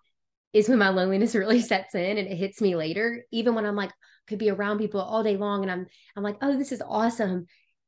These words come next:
And then it's like when you get back in the stillness of your room or in the stillness of life,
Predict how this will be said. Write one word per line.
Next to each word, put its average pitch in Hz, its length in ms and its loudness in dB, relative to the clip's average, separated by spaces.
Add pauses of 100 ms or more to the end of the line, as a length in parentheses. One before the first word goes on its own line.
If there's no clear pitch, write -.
(120)
And 214 100 2
then 208 80 2
it's 202 80 -6
like 202 120 0
when 196 120 4
you 185 120 0
get 202 200 0
back 180 300 -2 (260)
in 185 120 -2
the 185 60 -2
stillness 180 680 -4 (100)
of 175 140 -6
your 175 120 -2
room 160 360 0
or - 120 -6
in 170 80 0
the 170 80 0
stillness 175 460 -6
of 170 120 -8
life, 165 400 -6